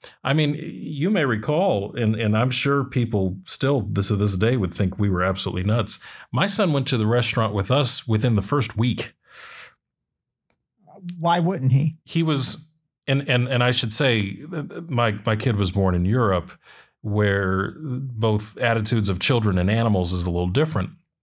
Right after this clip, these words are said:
Speaker 1: So our dog went with us to the restaurants too, and we're talking nice restaurants. And we would walk right, I also had an exceptional dog at the time. This was Misha. We'll, we'll talk about animals in another episode, but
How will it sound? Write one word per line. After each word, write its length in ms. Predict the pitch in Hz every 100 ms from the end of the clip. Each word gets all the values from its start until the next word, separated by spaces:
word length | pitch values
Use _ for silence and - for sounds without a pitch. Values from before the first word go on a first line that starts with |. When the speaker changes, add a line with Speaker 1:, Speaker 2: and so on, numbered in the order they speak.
| _ _ - -
Speaker 1:
So 160 | - 107
our 100 | 95
dog 380 | 117 151 180
went 240 | 107 104 -
with 160 | 95 98
us 120 | 92
to 80 | 104
the 80 | 101
restaurants 560 | 101 98 101 90 82
too, 220 | - 170
and 80 | 98
we're 80 | 107
talking 380 | - 120 98 92
nice 340 | 95 104 107
restaurants. 640 | 104 123 - 92 90 95 - - - - - - _ -
And 400 | 123 120 113 107
we 120 | 123
would 140 | 123
walk 260 | 107 110 107
right, 280 | 98 110 123
I 160 | 101 104
also 220 | 104 -
had 100 | 92
an 100 | 87
exceptional 560 | 85 - 107 - 85 85
dog 300 | 101 107 101
at 120 | -
the 60 |
time. 360 | 82 87 82 82
This 180 | 87 -
was 180 | 85 85
Misha. 500 | 98 95 - 90 92 -
We'll, 160 | 85 - _ - 104 107
we'll 160 | 107 95
talk 280 | - 101 90
about 200 | 87 90
animals 340 | 90 87 85
in 80 | 87
another 280 | 92 90 80
episode, 460 | 80 - 85 85
but 220 | 92 87